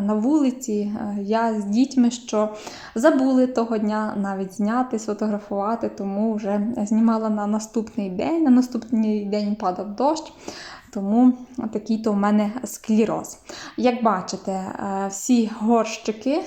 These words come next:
я загортаю землею. І можна сказати, що на цьому посадка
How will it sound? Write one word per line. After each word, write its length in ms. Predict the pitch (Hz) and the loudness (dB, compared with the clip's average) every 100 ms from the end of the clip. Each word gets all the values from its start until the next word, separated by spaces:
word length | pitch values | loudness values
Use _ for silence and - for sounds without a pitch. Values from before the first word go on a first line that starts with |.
| - | -6
я 340 | 233 202 208 190 | -6 -2 -2 -4
загортаю 1000 | 185 208 214 220 - 220 240 269 294 294 - - | -4 -2 0 -2 -2 0 0 0 0 -2 -6 -8
землею. 760 | 196 - 185 208 254 311 330 349 - - - - - - | -8 -6 -4 0 2 4 4 2 -6 -16 -16 -18 -20 -12
І 460 | - 240 269 285 269 | -4 0 2 2 4
можна 320 | 233 240 254 | 2 2 0
сказати, 360 | 247 226 226 233 | 0 -2 -2 -4
що 240 | - 202 | -4 -4
на 180 | 214 208 | -2 -4
цьому 340 | - 190 220 | -4 -2 -2
посадка 680 | 226 196 - 160 - 247 | -2 -8 -6 -8 -4 0